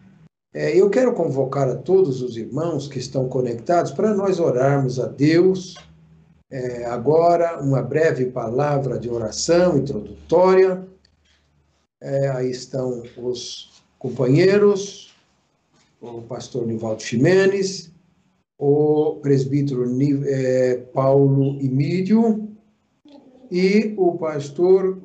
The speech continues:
Abinadab, né? Glória a Deus, que hoje estarão, é, trabalhando, conduzindo esse trabalho.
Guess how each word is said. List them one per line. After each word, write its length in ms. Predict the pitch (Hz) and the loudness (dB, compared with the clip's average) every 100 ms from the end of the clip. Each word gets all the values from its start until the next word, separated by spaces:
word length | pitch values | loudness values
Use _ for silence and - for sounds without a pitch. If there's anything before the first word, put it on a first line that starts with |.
| - _ - | -20 _ -12
Abinadab, 840 | 156 147 156 143 - 120 107 - - _ - | -8 -6 -4 -4 -2 -4 -6 -8 -20 _ -12
né? 320 | 123 156 156 - - _ _ _ _ _ _ _ _ _ - | -4 -4 -4 -10 -20 _ _ _ _ _ _ _ _ _ -14
Glória 320 | 123 135 139 | -2 2 4
a 40 | 131 | 2
Deus, 580 | - - - - - _ _ _ | 0 -6 -14 -20 -20 _ _ _
que 380 | - 131 139 143 143 | -6 0 2 2 0
hoje 380 | 131 135 147 139 | -2 0 2 0
estarão, 840 | 139 - 123 120 143 156 156 139 - - _ _ _ | -4 -6 -6 -2 0 0 -4 -6 -10 -18 _ _ _
é, 640 | 139 131 135 127 127 123 - - _ _ _ _ _ _ _ _ _ _ _ | -10 -4 0 0 0 -2 -8 -18 _ _ _ _ _ _ _ _ _ _ _
trabalhando, 760 | 135 135 123 120 160 202 208 202 | 0 0 0 0 0 2 0 0
conduzindo 760 | 226 254 214 147 151 185 135 147 | 2 4 4 2 2 2 2 0
esse 240 | 143 127 | -2 -6
trabalho. 520 | 139 143 110 98 - | -6 -6 -6 -12 -16